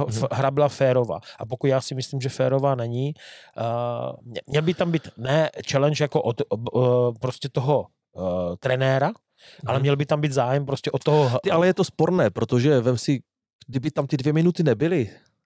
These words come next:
Speaker 2: ta-,
Speaker 1: Je, je pravda,
Speaker 2: jo,
Speaker 1: že
Speaker 2: tak
Speaker 1: Američani nebo Kanaděni
Speaker 2: jo.
Speaker 1: by to určitě dotáhli do extrému a
Speaker 2: Jo,
Speaker 1: prostě
Speaker 2: že by se
Speaker 1: pořád
Speaker 2: každou,
Speaker 1: by
Speaker 2: ka-, každou mi-,
Speaker 1: challengeovali
Speaker 2: každou
Speaker 1: všechno.
Speaker 2: minutu
Speaker 1: No,
Speaker 2: by se
Speaker 1: no,
Speaker 2: něco
Speaker 1: no, no.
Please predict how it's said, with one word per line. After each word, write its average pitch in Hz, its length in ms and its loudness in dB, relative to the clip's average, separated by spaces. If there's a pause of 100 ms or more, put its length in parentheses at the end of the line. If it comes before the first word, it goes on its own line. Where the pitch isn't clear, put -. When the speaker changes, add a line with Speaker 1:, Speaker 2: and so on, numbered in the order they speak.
(460)
Speaker 2:
ta-, 127 160 -2
Speaker 1:
Je, 135 80 -12 (100)
je 160 100 2
pravda, 147 240 2
Speaker 2:
jo, 123 60 6
Speaker 1:
že 151 60 6
Speaker 2:
tak 160 80 2
Speaker 1:
Američani 156 520 2
nebo 147 180 4
Kanaděni 139 400 2
Speaker 2:
jo. 135 60 4
Speaker 1:
by 143 80 2
to 143 100 2
určitě 143 280 2
dotáhli 131 420 2
do 127 140 4
extrému 127 440 2
a - 40 6
Speaker 2:
Jo, 131 60 2
Speaker 1:
prostě 139 260 2
Speaker 2:
že 143 100 2
by 147 80 -2
se 160 100 -2
Speaker 1:
pořád 151 180 2
Speaker 2:
každou, 185 120 4
Speaker 1:
by 156 60 -2
Speaker 2:
ka-, 185 80 2
každou 143 160 4
mi-, - 60 4
Speaker 1:
challengeovali 113 360 4
Speaker 2:
každou 139 200 2
Speaker 1:
všechno. 151 120 2
Speaker 2:
minutu 147 320 4
Speaker 1:
No, 123 60 2
Speaker 2:
by 131 100 0
se 143 100 -2
Speaker 1:
no, 131 60 2
Speaker 2:
něco 127 260 0
Speaker 1:
no, 143 100 4
no. 135 60 0